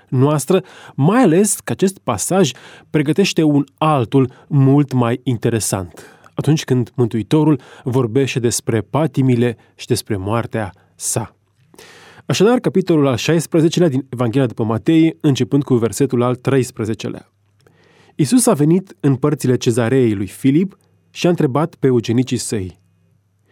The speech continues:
„Cine zic oamenii că sunt eu, Fiul Omului?” E bine, această retragere spre cezarea lui Filip a avut loc probabil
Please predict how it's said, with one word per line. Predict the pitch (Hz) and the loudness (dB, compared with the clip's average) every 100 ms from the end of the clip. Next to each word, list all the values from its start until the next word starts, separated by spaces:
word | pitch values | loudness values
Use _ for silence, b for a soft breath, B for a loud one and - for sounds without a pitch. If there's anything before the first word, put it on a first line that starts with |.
| _ | _
„Cine | - - 220 | -8 0 2
zic | 214 180 - | 4 2 2
oamenii | 170 151 143 | 2 2 2
că | 135 | 0
sunt | 131 131 120 | -2 -2 0
eu, | 117 110 107 - _ _ _ | 2 2 0 -6 _ _ _
Fiul | - - 135 120 113 - | -8 0 2 2 0 -2
Omului?” | 147 135 120 117 107 101 _ _ _ _ _ b b b b b b b b b b _ _ _ _ _ | 0 0 2 2 0 -2 _ _ _ _ _ b b b b b b b b b b _ _ _ _ _
E | |
bine, | 190 240 196 | 2 4 2
această | - - 233 226 | 0 -2 0 2
retragere | 190 - 190 156 127 120 131 | 2 2 2 2 2 2 2
spre | 143 - 131 | 0 -4 -2
cezarea | 117 113 123 135 | -2 0 0 2
lui | 131 101 | 0 -2
Filip | - 180 202 - _ | -2 0 0 -2 _
a | 151 147 | 0 0
avut | 143 175 | 2 2
loc | 180 - | 2 0
probabil | - 120 131 147 139 175 165 | -2 -2 0 0 0 0 -2